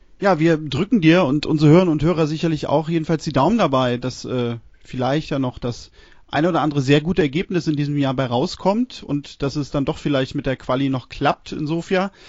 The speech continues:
Cedric, vielen Dank für diese Eindrücke und ich gehe mal ganz fest davon aus, wir werden uns zwanzig einundzwanzig auf jeden Fall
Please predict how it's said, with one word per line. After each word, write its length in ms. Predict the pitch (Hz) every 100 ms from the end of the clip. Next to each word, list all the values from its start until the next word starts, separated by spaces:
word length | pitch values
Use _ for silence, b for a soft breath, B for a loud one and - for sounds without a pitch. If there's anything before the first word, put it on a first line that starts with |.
| B B B B -
Cedric, 360 | 233 240 170
vielen 180 | - 214
Dank 300 | 156 185 277
für 260 | - - 196
diese 240 | 180 175
Eindrücke 640 | 151 247 233 156 175 196
und 300 | 233 180 175 -
ich 360 | - - - -
gehe 160 | 156 240
mal 160 | 233
ganz 260 | 190 202 233
fest 320 | - 190 -
davon 260 | 175 - 151
aus, 300 | 123 143 -
wir 80 | 135
werden 240 | 147 165
uns 220 | 156 151
zwanzig 460 | - 160 175 175 139
einundzwanzig 840 | 151 147 - 143 170 180 170 -
auf 100 | 143
jeden 120 | 180 214
Fall 260 | 202 185